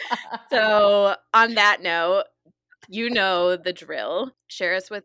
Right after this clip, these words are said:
Speaker 2: your friend. Share us with your Reiki master. Share us with
Speaker 1: <laughs>
Speaker 2: your monk. I don't know. <laughs>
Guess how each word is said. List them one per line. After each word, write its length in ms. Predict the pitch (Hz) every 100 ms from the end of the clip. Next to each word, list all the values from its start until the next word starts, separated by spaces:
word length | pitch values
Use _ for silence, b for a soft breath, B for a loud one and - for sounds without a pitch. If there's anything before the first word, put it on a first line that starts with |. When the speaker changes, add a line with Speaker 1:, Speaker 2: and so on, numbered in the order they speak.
| 208
Speaker 2:
your 160 | 214 208
friend. 400 | 214 214 185 170
Share 220 | 185 175
us 160 | 180 185
with 160 | 185
your 180 | 185 190
Reiki 360 | 185 190 208 180
master. 560 | 156 180 - 165 175
Share 280 | 175 160 160
us 200 | 180 185
with 160 | 196 190 -
Speaker 1:
<laughs> 100 | 196
Speaker 2:
your 460 | 196 196 202 208 - b b b _ - -
monk. 440 | 202 196 190 180 - - - -
I 120 | 196
don't 160 | 180 185
know. 280 | 180 170 190 - - -
<laughs> 880 | 453 - - 988 - - 659 -